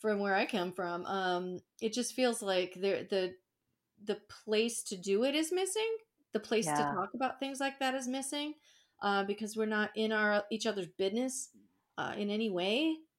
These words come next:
Speaker 1: in any way, really. It's like each
Speaker 2: Mm-hmm.
Speaker 1: family is its own little unit, so it kind of has to take place in the family, and then it's up to the onus of, like, whatever parent and whatever their style is. And,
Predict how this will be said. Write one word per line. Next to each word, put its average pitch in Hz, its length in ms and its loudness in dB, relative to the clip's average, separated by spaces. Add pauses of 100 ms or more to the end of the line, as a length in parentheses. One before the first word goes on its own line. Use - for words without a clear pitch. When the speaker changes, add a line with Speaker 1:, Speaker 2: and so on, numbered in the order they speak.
(200)
Speaker 1:
in 214 160 -2
any 415 180 8
way, 160 340 0
really. 214 560 2 (120)
It's 220 100 -8
like 214 240 0
each 185 220 2
Speaker 2:
Mm-hmm. 220 100 4
Speaker 1:
family 214 320 0
is 202 80 -2
its 190 160 -6
own 196 180 0
little 196 200 0
unit, 196 540 -2
so 202 160 -2
it - 180 -4 (120)
kind 214 140 -4
of 196 60 -4
has 202 340 -8
to 226 80 -8
take 208 260 -4
place 196 240 -4
in 185 60 -8
the 180 60 -6
family, 196 540 -2
and 185 140 -4
then 190 120 -2
it's 196 200 -6
up 175 220 -4
to 196 140 -8
the 180 300 0
onus 180 360 -4
of, 180 120 -2
like, 180 280 -2
whatever 190 360 -2
parent 196 560 -4
and 190 100 -4
whatever 190 240 -4
their 175 100 0
style 170 500 -2 (220)
is. - 220 -12 (840)
And, 175 440 -4